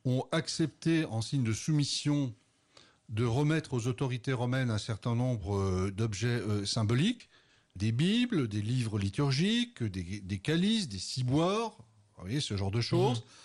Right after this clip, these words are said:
Speaker 1: pour montrer leur pleine soumission à l'autorité, et on les appelle des traditors, d'où viendra notre mot traître.
Speaker 2: Oui.
Speaker 1: Voilà. Bon, alors il y a ces traditores, il y a ces lapsis,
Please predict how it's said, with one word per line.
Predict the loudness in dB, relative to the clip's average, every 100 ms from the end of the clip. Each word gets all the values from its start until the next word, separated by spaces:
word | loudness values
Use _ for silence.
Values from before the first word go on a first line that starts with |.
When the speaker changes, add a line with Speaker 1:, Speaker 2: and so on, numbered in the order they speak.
| -20 -10
Speaker 1:
pour | -4
montrer | 0 0 0 0 0 0
leur | -2
pleine | 0 -2 -2
soumission | -2 -2 0 0 0
à |
l'autorité, | 0 -2 -4 -4 0 0 0 -2 -14 -20 -20 -20 -4
et | 0 0
on | 0
les | -2 0
appelle | 0 0
des | 0 -2
traditors, | -2 -2 -2 -4 -6 -8 -14 _ _ _ -2
d'où | 0
viendra | 2 2 2 0
notre | -2 -2
mot | 0 0 0
traître. | -4 -6 -6 -10 -12 -14 -10
Speaker 2:
Oui. | -10 -12 -8
Speaker 1:
Voilà. | -6 -6 _ -20 -20 -20 -10
Bon, | -4 -4 -6 -20 -20 -4
alors | 0
il | 2
y |
a | 0
ces | -2 -4
traditores, | -4 -4 -2 -2 0 0
il | 0 -2 -6 -6
y |
a | -6
ces | -4 -2
lapsis, | -2 -2 -2 2 2 0